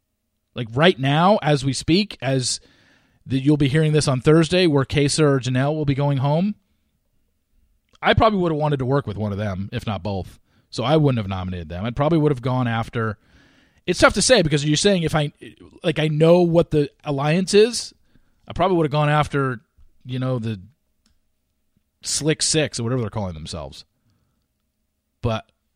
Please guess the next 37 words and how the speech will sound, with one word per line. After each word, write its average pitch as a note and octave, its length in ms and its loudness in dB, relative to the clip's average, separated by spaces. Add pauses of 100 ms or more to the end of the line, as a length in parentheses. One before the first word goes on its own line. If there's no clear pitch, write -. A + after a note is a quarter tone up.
who G#3 280 4
in F3 100 -2
particular? F3 440 0
I C3 120 -4
don't A#2+ 100 -2
know. F#2 200 -6
It's, - 340 -6
it's - 100 -20
a - 40 -18
tough - 120 0
question A#2 280 -4
to G2+ 60 -8
answer F#2+ 200 -10
'cause F#2 140 -12
I'm F#2+ 80 -8
not, G#2 220 -6 (1200)
I'm B2 80 -6
not F3 200 0
there D3+ 440 4 (240)
competing, F3+ 640 2 (560)
and A#2+ 80 -6
I'm A#2+ 100 -4
watching C#3 360 0
as A#2 100 -2
a G#2 60 -4
viewer, F#2 500 -4
so G2 500 -6
it's - 140 -8
tough. A2 240 -4
But A#2 120 -8
I, C#3+ 280 0
I, A#2 260 -12
as C3 160 -4
a A#2 40 -4
viewer, C3 340 2
I A2 100 -2
would, A2+ 260 -6